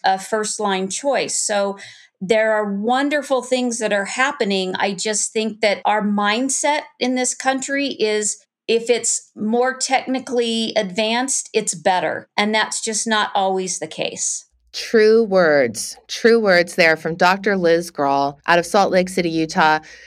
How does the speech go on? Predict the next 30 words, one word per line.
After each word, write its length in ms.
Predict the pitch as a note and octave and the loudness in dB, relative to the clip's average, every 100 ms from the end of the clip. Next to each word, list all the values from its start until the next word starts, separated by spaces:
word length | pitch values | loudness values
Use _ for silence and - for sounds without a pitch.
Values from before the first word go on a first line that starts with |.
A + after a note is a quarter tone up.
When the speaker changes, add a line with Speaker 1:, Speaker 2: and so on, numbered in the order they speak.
| - _ _ | -20 _ _
Speaker 2:
Doctor 260 | B3 C4+ C4+ | 4 4 4
Grahl 260 | B3 A#3 | 6 6
and 80 | A#3 | 6
I 100 | A3 | 6
are 80 | G#3+ | 4
gonna 160 | G#3 G3+ | 4 4
go 180 | F#3+ G3 | 4 4
have 200 | G3 F#3+ | 4 4
an 80 | |
after 300 | F3+ F3+ F#3 | 2 2 0
show 240 | G3+ G3 F3+ | 0 2 2
conversation. 920 | G3 F3+ F3+ F3+ D#3+ E3+ F3 E3 E3 | 0 0 0 2 2 2 0 0 0
I 140 | - D#3+ | 2 2
invite 480 | E3 E3+ F3+ F#3 F3+ | 2 2 2 2 2
you 240 | G3+ G3+ | 0 -2
to, 300 | G3 D#3+ D#3 | 0 0 0
to 280 | - - D3+ | -2 -6 -4
check 360 | - F#3+ F#3 | 0 0 2
back 300 | F#3+ F#3+ F#3 | 2 2 2
in 180 | F#3 F3 | -2 0
on 160 | D#3+ D#3+ | -2 -4
Thursday 840 | - E3+ E3+ E3+ - D#3+ D3+ D3+ - | -2 0 2 0 0 2 2 0 -2
when 560 | D#3+ D3+ D#3 D#3 D#3 - | -2 0 0 0 -4 -4
the 180 | D#3 | -4
Hello 300 | D3 F#3 F3 | 0 2 4
Uterus 460 | E3+ E3+ D#3 D3 - - | 2 2 0 0 -2 -4
after 320 | D3+ - E3 | -4 -2 -4
show 280 | - D#3+ D#3 | -2 -2 0
episode 560 | C#3+ D#3+ - D3 C#3 | -2 -6 -2 -2 -2
drops. 560 | C#3 C#3+ C#3+ - - | 0 0 0 -2 -10